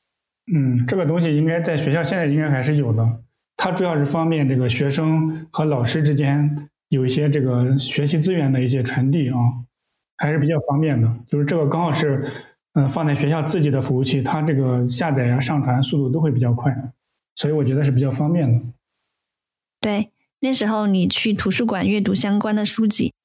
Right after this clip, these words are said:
Speaker 2: 嗯，你有找些什么书来读呢？
Speaker 1: 嗯，那个时候看书还是很广泛的，就是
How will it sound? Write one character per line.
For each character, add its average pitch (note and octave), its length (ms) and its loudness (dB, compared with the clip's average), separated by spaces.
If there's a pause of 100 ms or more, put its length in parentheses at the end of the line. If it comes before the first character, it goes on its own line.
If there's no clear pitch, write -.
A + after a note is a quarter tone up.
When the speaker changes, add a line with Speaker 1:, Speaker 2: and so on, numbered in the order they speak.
(220)
Speaker 2:
嗯， F#3+ 420 0
你 F#3+ 60 2
有 G#3+ 140 0
找 G#3+ 200 -4
些 G3+ 220 0
什 - 140 -2
么 - 400 0
书 - 280 0
来 F#3 200 0
读 F#3+ 280 2
呢？ G3 200 0 (1600)
Speaker 1:
嗯， C3 380 2
那 F#3 100 0
个 F3 80 2
时 E3 140 0
候 D#3 80 0
看 D#3 200 0
书 D#3+ 160 2
还 D#3 100 2
是 C#3+ 80 2
很 D3 200 2
广 B2 220 2
泛 C3 200 2
的， A#2 180 2
就 C#3+ 120 -2
是 C3 420 0